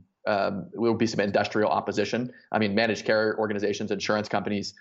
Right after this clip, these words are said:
make their money by managing money. Um, and so the notion of, of returning some of those dollars to individuals, I think, I think will be met with some serious opposition. And it, it probably wouldn't be political. It'd probably be more, you know, business.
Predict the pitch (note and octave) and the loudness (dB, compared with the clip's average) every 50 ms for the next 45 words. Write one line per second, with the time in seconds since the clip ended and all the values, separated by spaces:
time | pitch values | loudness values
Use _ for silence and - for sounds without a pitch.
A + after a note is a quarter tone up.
0 | - _ - G#2+ A2+ A2+ - G#2+ G2+ A2 A2 A2 A2 G#2 G2 G#2 G2+ G2+ G#2+ G2+ | -14 _ 0 0 0 2 2 0 2 2 0 2 2 2 2 2 0 0 0 -2
1 | G#2 G#2 G#2 G#2+ G2 G#2 A2+ A#2+ G#2 G2 F#2+ F#2+ _ _ _ _ - G#2 G#2 G#2 | -2 -2 -2 -2 -2 0 0 0 -2 -4 -6 -10 _ _ _ _ -4 -2 0 0
2 | G#2 G#2 G2 D2 G2 G#2+ G#2+ - A#2 G#2+ G#2 G2+ G2+ G2 F#2 A2 G#2 G#2+ G#2+ G#2+ | 0 -2 -2 -2 -2 -2 0 2 2 4 4 4 2 2 2 2 2 2 2 0
3 | - A#2+ G#2 G2+ F#2+ F2+ - - - G#2 F#2+ F#2 B2+ - - - B2 B2 A#2+ A2+ | 0 -2 -2 -2 -2 -4 -6 -4 -2 -2 -2 -2 -6 -4 -2 0 0 2 0 0
4 | A2 - G#2+ G#2 G#2 G2+ - - G2+ G#2 G#2 G2+ G2+ G2 G2+ G2 - - _ _ | 0 -2 0 0 0 0 0 0 0 2 2 0 0 -2 -2 -6 -10 -16 _ _
5 | _ _ - - - A2+ G#2+ G2+ G2 G#2+ A2 - A2 G2+ G2 G#2 G#2 G2+ G2+ A2+ | _ _ -4 -2 0 0 2 2 2 2 2 2 2 2 2 2 0 0 0 0
6 | G#2 G2 - - - - A2 A#2+ A2 A2+ G#2+ G2+ A2 G#2 G2+ G2 - - G#2 - | -2 -4 -4 -4 -2 0 0 2 2 2 2 2 4 2 2 2 2 0 -2 -2
7 | - G#2 F#2+ F#2+ - - A#2 G#2 G2+ G2 G2+ G2 F#2+ - F#2 G#2+ G2+ G2+ - G2 | -2 -4 -4 -4 0 2 2 4 4 2 0 0 -2 -2 -2 -2 0 0 0 -2
8 | G2+ G2+ G2+ - - - - - A#2+ - - D#3 D#3 D3+ C#3 A#2 B2 B2 A2+ G2+ | -2 -2 -4 -6 -8 -8 0 0 0 2 2 2 4 4 4 4 2 0 0 0
9 | A2 A2+ G#2+ - - - A2+ G#2+ G#2+ A2 C3+ - D#3 D#3+ D3+ A2 - E2+ - A2 | 0 -2 -2 -2 -4 -4 -2 0 0 0 0 0 0 2 2 0 0 -2 -2 -2
10 | A2+ A2 A2 G2+ G2+ G#2+ G#2+ G#2 G#2 G#2 G2 G2 - - A2 G2+ G2 F#2+ F#2+ - | 0 0 -2 -2 -2 -2 -2 0 0 -2 -2 -6 -6 -6 -6 -6 -6 -8 -4 -2
11 | A2 G#2+ G#2 G#2+ G2+ G2+ - - | -2 -2 -2 -2 -4 -6 -8 -16